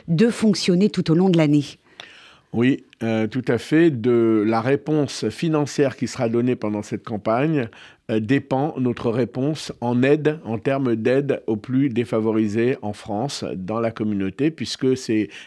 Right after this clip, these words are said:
Speaker 2: quasiment le budget de l'action sociale du Fonds social qui est décidé en fonction du résultat de la collecte de l'appel national pour la Tzedaka. Donc c'est une responsabilité, c'est une responsabilité pour nous, euh, en fin de campagne, de décider à qui nous allouerons ou à qui nous n'allouerons pas.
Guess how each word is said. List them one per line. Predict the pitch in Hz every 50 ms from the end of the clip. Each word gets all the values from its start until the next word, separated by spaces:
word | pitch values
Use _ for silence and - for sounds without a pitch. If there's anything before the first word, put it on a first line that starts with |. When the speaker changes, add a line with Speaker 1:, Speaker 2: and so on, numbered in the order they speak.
| - -
Speaker 2:
quasiment | - 117 110 104 113 120 127 127
le | 120 107
budget | 107 110 131 135 123 117 131 170 156
de | 127 123
l'action | 120 117 113 - - 123 113
sociale | - 127 113 - - 131 123 120
du | 110
Fonds | 101 - 117
social | 101 - - 107 104 - 123 123 151 156
qui | - - 117
est | 107
décidé | 104 107 147 143 - - 135 117 113 123 143 165 170 - - - - _ -
en | 143 147
fonction | - - 139 127 - - 160
du | 160 135 127
résultat | 120 113 117 117 110 - 139 135
de | 127
la | 123 117
collecte | 113 - 117 120 123 139 - - - -
de | - 120 113 120
l'appel | 120 117 - - 127 120 117
national | 117 113 113 - 117 113 127 147 147
pour | - 110
la | 110 104
Tzedaka. | 101 - 110 92 90 90 85 - 69 - - - - - - - _ -
Donc | 110 98 -
c'est | - 127 127
une | 120
responsabilité, | 123 139 131 - 135 123 - - 127 120 120 113 113 110 104 - 143 165 190 190 - - -
c'est | _ -
une | 123 123
responsabilité | 120 - 147 127 - 139 127 131 135 135 127 - 147
pour | 147 - 147 127 120 123
nous, | 139 151 160 156 147 - - - - _ _ - _ -
euh, | 135 117 113 110 104 98 - -
en | - 123 123
fin | - - 156 151
de | 143
campagne, | - 131 127 113 - 139 139 135 120
de | 110 107
décider | 107 113 107 - - 123 117 131 135 131 123
à | 107 113
qui | 107 - 143 127
nous | 123 117 101 117
allouerons | 110 110 110 110 101 107 120 127 123 117 92
ou | 101
à | 101
qui | 101 - 135 127
nous | 117 113
n'allouerons | 110 110 107 107 107 95 98 110 101 95
pas. | - 117 123 165 220